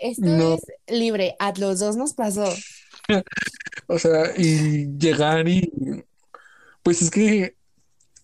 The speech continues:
Speaker 2: la vi-, la, el ambiente entre chavos, pues, es como más ameno.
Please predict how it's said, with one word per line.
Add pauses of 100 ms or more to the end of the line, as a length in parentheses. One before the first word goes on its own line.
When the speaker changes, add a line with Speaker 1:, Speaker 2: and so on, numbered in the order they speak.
(180)
Speaker 2:
la
vi-,
la,
el
ambiente
entre
chavos,
pues,
es
como
más
ameno.